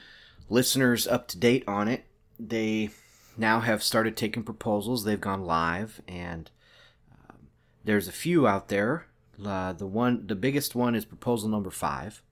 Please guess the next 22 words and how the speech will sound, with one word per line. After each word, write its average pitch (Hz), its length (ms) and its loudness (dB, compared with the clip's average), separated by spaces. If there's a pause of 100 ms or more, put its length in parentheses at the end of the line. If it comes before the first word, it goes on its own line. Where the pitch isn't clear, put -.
(540)
and 92 120 -2
that 98 140 4
is 90 140 0
the 104 100 2
moratorium 98 720 2
one. 76 240 -8 (1300)
Uh, 64 140 -16
it - 60 -12
has 107 260 0
about 95 360 4
four 110 280 4
percent - 720 -2 (140)
of 87 540 -6 (520)
the 92 120 -4
quorum, 104 580 2 (640)
or 87 140 -2
four 113 260 2
percent 101 360 0
of 87 100 -2
voting 95 300 0
participation 110 800 -2
rate. 113 280 0